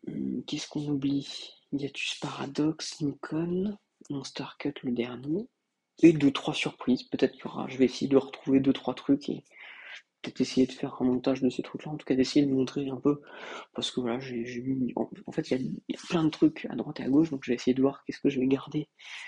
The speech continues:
et qu'est-ce que je vais pas garder, en tout cas, là, parce que mon but avec ce, cette réunification sur Kim Joseph,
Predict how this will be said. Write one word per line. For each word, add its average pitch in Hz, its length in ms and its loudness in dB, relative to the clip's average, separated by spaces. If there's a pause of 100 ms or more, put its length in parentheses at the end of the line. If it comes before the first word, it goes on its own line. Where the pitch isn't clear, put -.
(460)
et 127 240 -4
qu'est-ce 135 180 -4
que - 60 -10
je 135 60 4
vais 127 60 6
pas - 120 0
garder, 151 200 2
en 160 80 -2
tout - 80 -14
cas, - 100 -4
là, 156 80 -6
parce 143 180 -6
que - 120 -2
mon 131 320 -2
but 151 360 0
avec - 280 -2
ce, - 220 -8
cette - 220 -8
réunification 143 800 0
sur - 260 -10 (100)
Kim 131 220 -2
Joseph, 127 400 -2